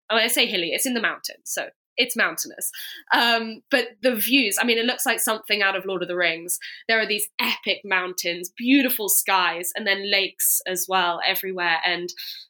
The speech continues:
I think this is the first year, this is the inaugural year that they're gonna put on the event. So I'm gonna wait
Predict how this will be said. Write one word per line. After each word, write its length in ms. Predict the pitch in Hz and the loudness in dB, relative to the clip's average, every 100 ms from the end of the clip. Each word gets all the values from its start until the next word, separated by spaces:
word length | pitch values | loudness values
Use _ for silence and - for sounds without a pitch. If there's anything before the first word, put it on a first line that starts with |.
| _ - | _ -4
I 80 | 226 | 0
think 280 | 240 233 | 0 0
this 180 | 226 226 | 0 0
is 120 | 233 | -2
the 80 | 214 | -2
first 320 | - 214 208 - | 0 2 2 0
year, 120 | 202 | -2
this 120 | 180 | -4
is 40 | 185 | -2
the 100 | 185 | -2
inaugural 480 | 185 180 175 170 165 | 0 -2 -4 -6 -2
year 220 | 175 165 | 0 0
that 80 | 165 | -4
they're 120 | 170 | -6
gonna 160 | 165 165 | -6 -10
put 100 | - | -10
on 80 | 175 | -8
the 100 | 160 | -6
event. 260 | 165 160 | -4 -4
So 100 | - | -2
I'm 80 | 180 | 0
gonna 140 | 226 214 | 0 0
wait 200 | 214 | 2